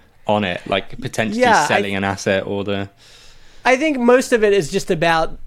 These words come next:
Speaker 2: thinking about the financial engine of your life. Of course, you're always limited by whatever opportunities you have, whatever assets you have,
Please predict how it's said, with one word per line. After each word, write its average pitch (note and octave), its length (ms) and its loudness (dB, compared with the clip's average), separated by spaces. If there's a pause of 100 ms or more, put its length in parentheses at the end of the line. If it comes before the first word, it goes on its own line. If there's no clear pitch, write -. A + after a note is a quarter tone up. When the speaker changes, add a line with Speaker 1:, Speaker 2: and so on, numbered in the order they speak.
(280)
Speaker 2:
thinking G3 440 4
about D#3+ 300 2
the C#3+ 60 -6
financial D3+ 680 2
engine C#3 480 0
of C#3 220 -6
your C3 120 -2
life. B2 640 -6 (240)
Of - 120 -2
course, G#3+ 420 2
you're F3+ 200 2
always G3+ 380 6
limited C3 600 4
by B2+ 440 2
whatever D#3 420 2
opportunities E3+ 800 -2
you E3+ 120 -2
have, D3 580 -4 (120)
whatever C#3+ 800 0
assets D3+ 520 -2
you D3 100 0
have, C3+ 600 -6